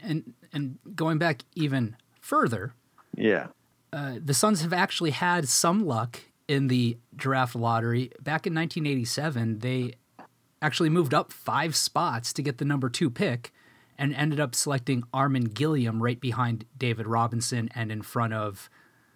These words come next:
Speaker 1: Scottie Pippen, Reggie
Speaker 2: Kevin
Speaker 1: Miller,
Speaker 2: Johnson.
Speaker 1: I think, Kevin Johnson.
Speaker 2: Mark Jackson.
Speaker 1: Mark Jackson. Um, there was one other name that was on it,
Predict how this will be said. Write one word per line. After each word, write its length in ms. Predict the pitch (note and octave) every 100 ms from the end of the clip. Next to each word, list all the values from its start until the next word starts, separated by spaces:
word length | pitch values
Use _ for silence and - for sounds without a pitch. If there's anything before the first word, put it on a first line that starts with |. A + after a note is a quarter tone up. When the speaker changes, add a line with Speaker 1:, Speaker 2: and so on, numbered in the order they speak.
| _ _ _ -
Speaker 1:
Scottie 380 | - B2+ A#2+
Pippen, 640 | A#2 B2+ A#2 A#2 A2+ G#2+ - _ _ _ A#2
Reggie 140 | A#2
Speaker 2:
Kevin 180 | A2+ A2
Speaker 1:
Miller, 140 | G#2+ A2
Speaker 2:
Johnson. 180 | A2 G#2+
Speaker 1:
I 40 |
think, 280 | A2+ A2+ - _ -
Kevin 280 | A#2+ A2+ A2
Johnson. 540 | G#2+ G#2+ - A2 G#2+ - _ _
Speaker 2:
Mark 160 | A2 A2+
Jackson. 520 | G#2+ G#2 G#2+ G2 F2+ _ _ _ _ _ _
Speaker 1:
Mark 180 | A2 G2
Jackson. 640 | - A2+ G#2 - G2+ A2 - _ - _ _ _ _ _ _ _ _ _ _ _ _ _ _
Um, 580 | A#2 A2 A2 G#2+ G#2 G#2 - _ _ _ _ _ _ _ _ _ _ _ _ _ -
there 120 | A2
was 120 | G2+
one 180 | A2 A2
other 120 | G#2+
name 180 | G#2+ A2
that 60 |
was 100 | G#2+
on 100 | G#2+
it, 60 | G2